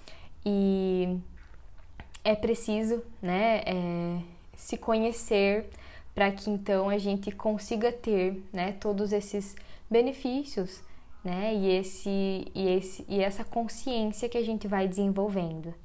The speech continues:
né? Mas no próximo,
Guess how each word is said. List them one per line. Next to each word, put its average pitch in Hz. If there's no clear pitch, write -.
né? 185
Mas 185
no 220
próximo, 233